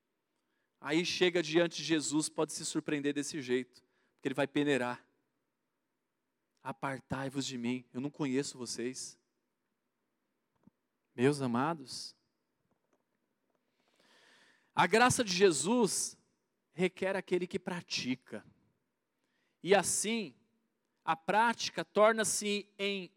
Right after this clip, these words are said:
humildade verdadeira, em fé autêntica, a confissão sincera do que chama.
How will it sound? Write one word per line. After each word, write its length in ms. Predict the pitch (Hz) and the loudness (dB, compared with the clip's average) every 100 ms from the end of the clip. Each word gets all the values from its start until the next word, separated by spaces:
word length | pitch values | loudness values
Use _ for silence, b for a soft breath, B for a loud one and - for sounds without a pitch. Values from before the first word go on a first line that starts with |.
| _ | _
humildade 840 | 247 254 240 226 - 156 180 175 139 | -2 0 0 0 -2 -4 -2 -4 0
verdadeira, 720 | 135 127 113 120 117 107 104 _ _ _ _ _ _ _ _ _ _ | 0 0 -2 -4 -4 -6 -12 _ _ _ _ _ _ _ _ _ _
em 200 | - 208 | -4 -2
fé 580 | 196 - - 196 214 190 _ | -2 -8 -2 2 2 0 _
autêntica, 1200 | 160 160 - _ 151 143 135 - - - - 107 - _ _ _ _ _ _ _ _ | -6 -6 -8 _ 0 0 -4 -8 -10 -12 -20 -20 -20 _ _ _ _ _ _ _ _
a 100 | 147 | -4
confissão 840 | - 233 226 202 156 - 226 233 | 2 2 2 -2 0 2 0 0
sincera 920 | 220 - 240 208 - - 180 180 180 | 0 0 -2 -4 -2 -2 -2 -2 -2
do 140 | 156 147 | -2 -4
que 140 | - | -6
chama. 600 | 131 - 113 110 107 104 | -6 -2 -2 -2 -6 -14